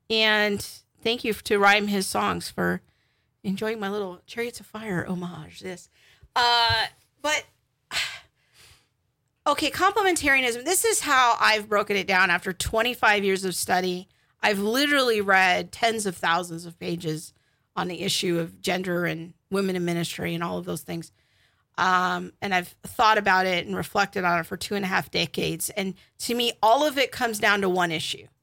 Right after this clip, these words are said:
is if you believe that there was,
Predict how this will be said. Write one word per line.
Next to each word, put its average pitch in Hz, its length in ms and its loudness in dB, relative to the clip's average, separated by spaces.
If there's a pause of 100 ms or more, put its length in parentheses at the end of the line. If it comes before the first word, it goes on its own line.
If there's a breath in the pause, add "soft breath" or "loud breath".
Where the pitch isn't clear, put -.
(560)
is 196 800 0 (1600)
if 240 260 -2
you 330 140 2
believe 220 920 -2 (880)
that 196 520 2 (800)
there 208 240 2
was, 202 280 0